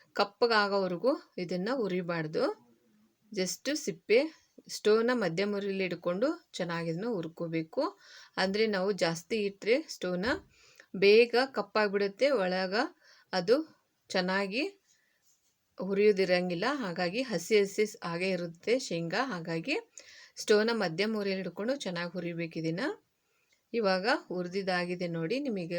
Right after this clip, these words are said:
ಓಪನ್ ಮಾಡಿ ತೋರಿಸ್ತೀನಿ. ಈ ಥರ ಸಿಪ್ಪೆ ಬರ್ಬೇಕು. ಇವಾಗ ನಾನು ಸಿಪ್ಪೆನ ಎಲ್ಲ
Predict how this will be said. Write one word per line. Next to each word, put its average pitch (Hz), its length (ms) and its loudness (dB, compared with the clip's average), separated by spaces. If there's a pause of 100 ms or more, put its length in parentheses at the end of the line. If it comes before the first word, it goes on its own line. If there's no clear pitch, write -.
ಓಪನ್ 165 300 -6
ಮಾಡಿ 165 160 -6
ತೋರಿಸ್ತೀನಿ. 160 480 -2
ಈ 190 140 -4
ಥರ 170 220 -4
ಸಿಪ್ಪೆ 170 380 -8
ಬರ್ಬೇಕು. 165 500 -6 (640)
ಇವಾಗ 185 360 0 (140)
ನಾನು 185 280 0
ಸಿಪ್ಪೆನ 180 480 -4
ಎಲ್ಲ 165 200 -2